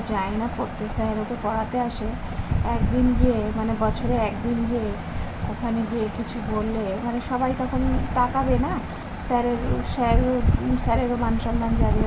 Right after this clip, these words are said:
ওই জন্য কিছু বলেনি। তো ও ভীষণ দুঃখ পেয়েছে, বাড়ি এসে দেখতে সবাইকে বলছে, আমাকেও বলছে। আমি বললাম, "ঠিক আছে,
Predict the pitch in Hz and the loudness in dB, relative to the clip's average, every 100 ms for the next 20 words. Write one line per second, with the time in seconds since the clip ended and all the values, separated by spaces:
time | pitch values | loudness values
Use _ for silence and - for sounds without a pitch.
0 | 226 226 233 247 311 262 226 202 196 196 | 2 2 2 2 2 0 -2 -4 -6 -6
1 | 202 - - - - - - - - - | -6 -6 -4 -2 0 2 2 0 0 -2
2 | - 269 247 233 240 262 254 - 262 262 | 0 2 2 2 0 0 0 2 2 2
3 | 254 269 262 254 262 233 220 247 254 247 | 0 0 2 2 2 2 2 2 0 -2
4 | 233 233 247 254 233 214 220 254 214 214 | -4 -2 -4 -2 -2 -2 0 0 0 -2
5 | 220 - 233 226 220 - 247 226 226 220 | -2 -2 0 2 2 0 -2 0 0 -2
6 | 240 247 240 240 254 262 262 - - - | -2 -2 -2 -2 0 0 0 0 0 0
7 | - - 349 339 262 | -2 -2 0 0 0